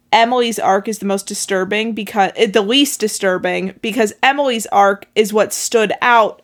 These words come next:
as being, you know, when I read this as a child, as being the most sort of, like, deviant and interesting, the fact that she was gay. When now as an adult reading these books, I see the rest of these sort of relationships and challenges that the girls are having as much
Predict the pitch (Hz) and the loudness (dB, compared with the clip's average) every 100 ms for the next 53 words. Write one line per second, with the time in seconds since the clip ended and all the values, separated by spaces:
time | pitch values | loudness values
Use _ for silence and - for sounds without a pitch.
0 | - 208 196 190 196 190 196 - 226 202 | 0 0 0 -4 -2 0 0 -2 0 2
1 | 185 202 208 202 208 185 190 196 190 185 | 4 4 4 4 2 0 -2 -4 -4 -4
2 | 214 190 180 180 180 196 185 180 175 190 | 2 4 4 2 0 0 -2 -2 0 2
3 | 180 180 180 - - 226 196 202 190 - | 2 0 0 -4 0 2 4 2 0 -2
4 | 214 214 190 185 - 170 - 190 - - | 0 0 2 0 -2 -4 -4 -4 -6 -6
5 | - - 220 - - - 202 190 180 196 | -6 -6 -8 -12 -14 -4 0 2 2 -2
6 | 202 170 185 - - - 220 - - 220 | 0 0 0 0 2 0 -4 -12 0 4
7 | 208 202 208 - - 226 240 220 214 208 | 4 2 -2 -10 -2 2 4 2 2 2
8 | 190 220 220 196 208 185 190 190 - 190 | 4 4 4 4 2 2 0 0 0 0
9 | - - 220 - 220 196 190 214 - 202 | 0 0 0 -2 2 2 4 2 0 -2
10 | 190 190 - 196 190 185 180 185 196 196 | -2 -2 0 2 2 -2 0 0 0 -2
11 | 190 190 190 185 202 175 180 190 185 180 | -2 -2 -2 -2 0 2 2 -2 -2 -4
12 | 185 175 180 175 185 - _ - 185 196 | -6 -4 -2 0 -2 -6 _ 0 0 2
13 | 196 180 170 175 190 190 - _ _ 233 | 0 0 -2 -2 -2 -4 -10 _ _ -8
14 | 240 262 240 - - | 0 2 2 -2 -12